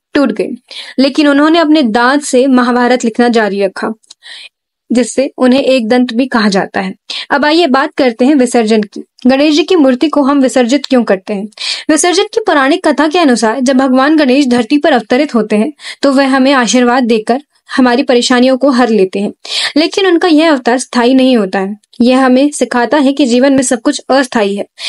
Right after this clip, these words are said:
बप्पा के धरती पर आगमन का मतलब है समस्याओं का अंत और उनका लौटना हमें ये याद दिलाता है कि जीवन में बदलाव और चक्र निरंतर चलता रहता है।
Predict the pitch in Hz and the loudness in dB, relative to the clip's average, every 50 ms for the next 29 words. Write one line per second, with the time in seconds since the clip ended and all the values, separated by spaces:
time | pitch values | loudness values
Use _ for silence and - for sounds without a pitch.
0 | - - - - - - - - 330 311 349 349 269 277 269 247 - 302 254 - | -8 -4 -2 -2 -2 -2 -2 -4 -2 -2 0 0 0 0 0 0 -2 -2 -2 0
1 | 269 254 240 233 226 247 294 302 - 302 254 233 220 - 226 226 226 269 294 - | 0 0 0 0 0 2 2 2 2 2 0 0 0 -2 -2 0 0 -2 0 0
2 | 285 254 247 226 - - 269 254 262 269 254 277 226 190 190 185 - - - _ | 0 0 0 0 0 -2 -2 0 0 -2 -2 -2 -4 -4 -6 -8 -10 -12 -18 _
3 | _ _ - - - - 269 269 277 254 247 320 302 262 247 254 269 - 240 226 | _ _ -18 -6 -2 0 0 2 2 0 0 0 0 2 0 0 0 -2 -4 -4
4 | 247 294 285 262 254 262 247 254 277 285 294 277 262 208 233 226 208 202 196 - | -2 0 0 2 2 2 2 0 0 0 0 0 0 0 0 0 0 -2 -2 -2
5 | 269 247 240 247 - 269 220 226 240 240 269 277 269 277 277 240 226 202 220 214 | -2 -2 -2 0 0 -2 0 0 0 2 2 2 2 2 2 2 2 0 0 0
6 | 208 214 226 277 294 254 262 262 - 311 302 302 311 285 262 254 233 233 226 220 | -2 -2 -4 -4 -4 -4 -4 -2 -4 -4 -2 0 0 2 2 2 2 2 0 0
7 | - 254 277 - - 240 226 220 226 220 208 196 190 190 202 208 202 208 - | 0 -2 -2 0 -2 -2 0 0 -2 -2 -2 -4 -6 -6 -6 -6 -6 -8 -12